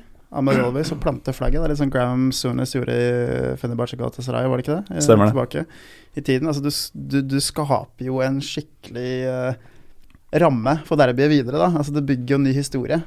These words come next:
Speaker 1: Det er en skikkelig sånn milepæl i derbyhistorien den dagen Megalvis planta flagget. Det er litt sånn som når, eh,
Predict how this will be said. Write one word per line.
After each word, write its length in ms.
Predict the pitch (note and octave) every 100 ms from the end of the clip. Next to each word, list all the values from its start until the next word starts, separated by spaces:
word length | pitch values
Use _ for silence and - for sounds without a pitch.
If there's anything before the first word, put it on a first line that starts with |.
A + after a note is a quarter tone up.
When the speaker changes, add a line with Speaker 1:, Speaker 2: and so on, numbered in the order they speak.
| -
Speaker 1:
Det 80 | F3+
er 60 | D3
en 80 | D3
skikkelig 380 | - D3+ C#3 C3+
sånn 140 | D3
milepæl 640 | D3 B2 F#2+ - - C3+ D3+
i 400 | C3 C3 C3 C3
derbyhistorien 840 | A#2+ G2 C#3+ B2+ - C3+ B2+ D3 D3+ - - -
den 160 | C3 B2+
dagen 240 | B2 B2 B2
Megalvis 400 | A#2+ A2 B2+ -
planta 320 | A#2+ - A#2
flagget. 380 | - - A2+ C3+
Det 80 | C#3+
er 80 |
litt 80 | C3+
sånn 100 | C#3 B2+
som 100 | C3
når, 220 | C3 C3 B2+ - - - -
eh, 320 | C2 C2 -